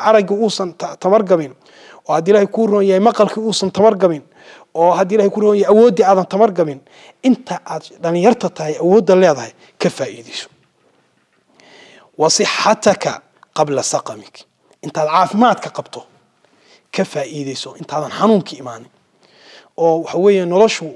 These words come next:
waa atraaxun wa afraax. Maalin waad faraxsan tahay, maalin waa murugaysan tahay, maalin waa caafimaad qabtaa, maalin waa xanuunsanaysaa. Marka maalinkaad caafimaadka qabto,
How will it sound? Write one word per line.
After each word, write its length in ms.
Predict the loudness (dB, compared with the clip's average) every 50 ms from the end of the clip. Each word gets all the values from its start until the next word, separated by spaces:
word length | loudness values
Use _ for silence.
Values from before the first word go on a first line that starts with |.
| -16 _ -10
waa 140 | -10 -8 -8
atraaxun 540 | -10 -10 -4 0 2 4 4 2 0 -2 -2
wa 120 | -2 -2 -4
afraax. 240 | -4 -4 -4 -4 -4 -6 -14 _ _ _ _ _ -2
Maalin 200 | 0 0 2 0
waad 100 | -2 -4
faraxsan 400 | -6 -10 -12 -10 -10 -10 -10 -12
tahay, 200 | -12 -12 -16 -14 -10
maalin 220 | -6 -4 -4 -4 -4
waa 100 | -6 -8
murugaysan 440 | -8 -10 -8 -8 -10 -10 -12 -14 -18
tahay, 160 | -20 -20 -20 _ -20 -10 -4
maalin 240 | 0 2 2 2 2
waa 120 | 0 0 -2
caafimaad 380 | -4 -8 -6 -6 -8 -8 -8 -10
qabtaa, 240 | -12 -16 -16 -12 -6
maalin 260 | -2 0 2 2 0
waa 100 | 0 -2
xanuunsanaysaa. 640 | -6 -8 -8 -8 -8 -8 -8 -8 -8 -10 -12 -16 -16 _ _ -20 -20 -20 -20 -20 -20 -8 _
Marka 180 | -4 -2 0 0
maalinkaad 480 | 0 2 2 4 4 4 4 4 2 2
caafimaadka 580 | 2 2 0 0 0 2 2 2 2 0 -2 -4
qabto, 340 | -4 -4 -6 -6 -6 -10 -10